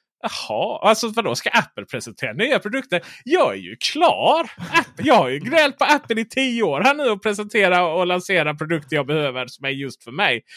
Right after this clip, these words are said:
Och nu så har jag min Mac Studio. Jag har en av mina två Studio Displays. Jag är liksom fa-, och Mac O S funkar bra och I O S funkar bra. Jag är klar! Och jag har fått min gröna iPhone också. Alltså, det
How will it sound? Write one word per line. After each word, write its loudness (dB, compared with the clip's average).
Och 0
nu 2
så 2
har 6
jag -2
min -6
Mac 2
Studio. -6
Jag -2
har 2
en 2
av -2
mina -6
två -4
Studio 2
Displays. -6
Jag 4
är 2
liksom 0
fa-, 2
och -10
Mac 0
O -2
S -2
funkar -6
bra 4
och 2
I 2
O 2
S -6
funkar -8
bra. -4
Jag 4
är 2
klar! 2
Och 2
jag 8
har 6
fått 2
min -4
gröna 4
iPhone -8
också. -10
Alltså, 0
det 2